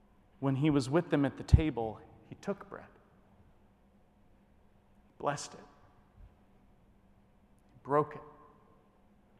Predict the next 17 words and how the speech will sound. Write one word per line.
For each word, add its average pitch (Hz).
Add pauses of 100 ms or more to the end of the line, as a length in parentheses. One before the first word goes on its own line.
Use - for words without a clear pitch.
(1080)
and 123
began 127
to 123
give 131
it -
to -
them. - (2250)
And 127
their 127
eyes 123
were 117
opened, 127
and 110
they 110
recognized 113
him, 107
and 98